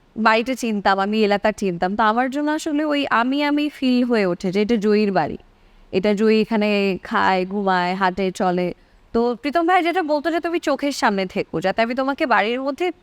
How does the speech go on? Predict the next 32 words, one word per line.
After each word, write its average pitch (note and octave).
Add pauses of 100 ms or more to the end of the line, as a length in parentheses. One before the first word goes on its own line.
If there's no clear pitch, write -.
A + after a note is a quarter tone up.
(220)
ফিল D#4
করতে C4+
পারি।" - (380)
তা B3+
আমি D4
আসলে F4
ও-, C4+
আমার B3+
যখন E4
শুট F4+
থাকতো F4+
না, D4+
আমি C#4
ঘুরে C4
বেড়াতাম, A3+ (680)
আশপাশে A#3+
যেয়ে A#3+
বসতাম, G#3+ (420)
আহ, F3 (340)
অন্যদের B3
শুটিং A#3
দেখতাম। F#3 (140)
কিন্তু C#4
আমি, C#4
আমি C#4 (240)
জয়ীর B3+
গেটআপেই C4
থাকতাম, E3
মানে F3+
আমি A#3
ওই C4
শুটিংয়ের C4+